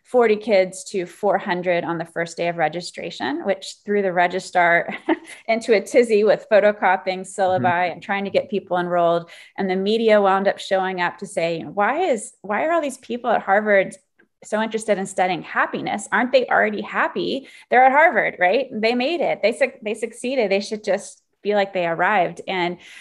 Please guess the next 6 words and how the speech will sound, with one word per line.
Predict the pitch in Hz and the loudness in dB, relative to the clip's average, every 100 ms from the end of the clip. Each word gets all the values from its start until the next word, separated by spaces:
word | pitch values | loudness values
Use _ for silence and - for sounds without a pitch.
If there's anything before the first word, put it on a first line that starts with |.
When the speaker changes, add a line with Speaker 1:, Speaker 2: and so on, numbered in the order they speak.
| - | -2
Speaker 1:
what | 220 202 190 - - | 4 4 4 0 -2
the | 208 180 | 2 2
story | 185 - 254 285 254 208 | 0 -2 0 0 0 -4
emerged | 214 233 392 262 | -4 -4 -6 -6
was | 226 220 | -6 -2
that, | 202 196 196 - | 2 4 2 0